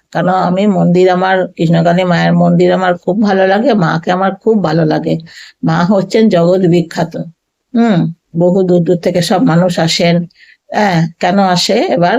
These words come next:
কৃষ্ণকালী মায়ের তো এমনি কিছু অবস্থাবিদ কিছু নাই, ওই মা, মা মঙ্গলা মা, আহ, ইয়ে করেন, তোমার ওই, উম, আহ, একশো আট বার মন্ত্র জপ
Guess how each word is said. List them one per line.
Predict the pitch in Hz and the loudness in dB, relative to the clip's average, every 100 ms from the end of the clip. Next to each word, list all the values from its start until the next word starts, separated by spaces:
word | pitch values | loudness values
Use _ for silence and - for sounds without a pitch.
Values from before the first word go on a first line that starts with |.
| 320 | -2
কৃষ্ণকালী | - - 170 170 175 208 | -6 -6 -4 -2 0 0
মায়ের | 180 170 175 | 0 -2 -2
তো | 220 | 0
এমনি | 185 175 175 | 2 2 2
কিছু | 170 175 202 202 - _ _ _ | 0 0 0 -2 -8 _ _ _
অবস্থাবিদ | - 156 156 165 175 196 202 196 - | -4 -2 -2 -2 0 0 0 -2 -4
কিছু | 233 233 285 | -4 0 0
নাই, | 571 330 151 160 - | 2 0 -2 -8 -6
ওই | 415 480 466 _ _ _ 214 | -2 0 -2 _ _ _ -6
মা, | 196 180 170 170 170 | -2 0 0 0 -2
মা | 185 170 175 | -2 0 0
মঙ্গলা | 180 175 175 170 | 0 2 2 2
মা, | 170 175 180 185 _ _ _ - | 2 0 -2 -6 _ _ _ -6
আহ, | 185 | -2
ইয়ে | 175 180 175 | 0 0 0
করেন, | 165 - - 160 | -2 -4 -4 -6
তোমার | 175 170 170 | -4 -2 0
ওই, | 175 175 165 | 2 0 -2
উম, | - 165 160 175 170 156 - - _ _ _ _ - | -4 -2 0 0 0 -2 -6 -14 _ _ _ _ -8
আহ, | 127 196 165 165 165 165 165 _ | -4 -2 0 2 2 0 -8 _
একশো | - 175 - 202 | -6 -6 -2 0
আট | 180 165 165 | 0 0 0
বার | 170 175 | 0 0
মন্ত্র | 170 165 165 175 | 0 0 0 0
জপ | 175 | 0